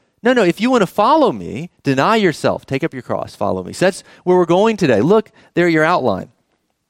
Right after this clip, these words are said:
Uh, you see, we're answering three questions. Who is Jesus? What are the implications for Jesus of, of who he is, his identity? What are the implications of Jesus' identity for us? So that's where we're going this morning. Let's look at the first one.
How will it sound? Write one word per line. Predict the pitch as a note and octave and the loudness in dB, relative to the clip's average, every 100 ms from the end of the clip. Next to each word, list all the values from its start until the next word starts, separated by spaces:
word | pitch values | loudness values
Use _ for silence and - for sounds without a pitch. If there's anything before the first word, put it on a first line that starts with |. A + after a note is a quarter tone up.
| _ _ _ _ _ _ _ _ _ _ _ - | _ _ _ _ _ _ _ _ _ _ _ -8
Uh, | A#2 B2 | -4 -4
you | C#3+ | -6
see, | - F#3+ | -4 0
we're | F3+ | 2
answering | F3+ - F3 | 0 -2 -6
three | A3+ C4 | -2 -2
questions. | G3 D3+ - G#2 - | 0 0 -2 -8 -2
Who | A#3 | -2
is | G3+ | -2
Jesus? | E3+ E3+ F3 F3 - - _ _ _ _ _ _ _ | -2 -2 -2 -4 -8 -20 _ _ _ _ _ _ _
What | A2+ D#3+ | -4 0
are | G#3 | 2
the | F#3 | 2
implications | F#3 F3+ F#3+ F#3+ - F3+ | -2 -2 0 0 -2 -6
for | - | -6
Jesus | C#3 B2+ G#2+ D3+ G3+ | -4 -2 0 0 -2
of, | C3+ _ - | -4 _ -6
of | A#2 | -4
who | B2+ D#3+ | -2 0
he | C3 | 2
is, | B2+ | 2
his | C#3 C3 | 0 0
identity? | C#3+ A#2+ A2 A2 E3 - - - | 0 0 0 -2 -6 -8 -18 -2
What | E3+ | 0
are | |
the | G#3 | 0
implications | F3 F3+ D#3 C#3+ - E3 | 0 -2 -2 -2 -2 -8
of | C#3+ | -4
Jesus' | A2+ C3 C#3+ | -4 -4 -2
identity | C3 A2 G#2+ B2+ | 0 0 -2 -2
for | E3 F3+ | 0 0
us? | G#3 A2 - - _ _ _ _ _ _ _ _ | 0 -4 -12 -20 _ _ _ _ _ _ _ _
So | C3 | -10
that's | C#3+ | -6
where | |
we're | D3 D3+ | 0 0
going | D#3 | 0
this | C#3+ | -2
morning. | D#3+ A#2+ | -2 -2
Let's | D3 - | -2 -2
look | E3 | -2
at | |
the | D3+ | -2
first | - C#3 - | -2 -4 -4
one. | F#2 | -14